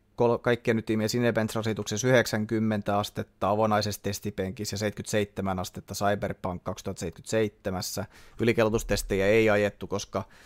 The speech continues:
ää, tosiaan on A M D estänyt ton prosessorin ylikellottamisen kertoimen avulla ja käyttäjänitättäkään ei pysty nostamaan, ja kaikkien ytimen lämpötila oli jo vakiona tosiaan yhdeksänkymmentä astetta, joten siellä ei niinku ihan hirveästi ole sitten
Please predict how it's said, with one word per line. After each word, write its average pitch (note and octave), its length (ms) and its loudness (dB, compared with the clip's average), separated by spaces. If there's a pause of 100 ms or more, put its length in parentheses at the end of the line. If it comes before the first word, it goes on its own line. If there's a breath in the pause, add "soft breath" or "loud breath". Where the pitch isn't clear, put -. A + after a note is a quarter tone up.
(460 soft breath)
ää, F#2 120 -4
tosiaan G2 500 0
on F2+ 360 -8
A F#2 180 -2
M F#2 60 -6
D F#2+ 220 -2
estänyt F#2 520 -6
ton F#2+ 120 -4
prosessorin G2+ 540 -4
ylikellottamisen A2 760 -2
kertoimen G2 640 -2
avulla F#2 320 -4
ja F2+ 80 -2
käyttäjänitättäkään F#2 880 -4
ei F2+ 80 -4
pysty F2+ 260 -10
nostamaan, F2 580 -6
ja E2+ 80 -4
kaikkien F2 380 -8
ytimen F#2 300 -6
lämpötila F#2 460 -4
oli F2+ 140 -4
jo F#2+ 120 -4
vakiona F2+ 380 -8
tosiaan F2 340 -10
yhdeksänkymmentä F2+ 520 -10
astetta, - 400 -12
joten D#2+ 240 -8
siellä D#2+ 200 -10
ei D#2+ 40 -8
niinku E2+ 140 -10
ihan F#2+ 160 -8
hirveästi E2+ 480 -8
ole C#2+ 60 -8
sitten - 340 -12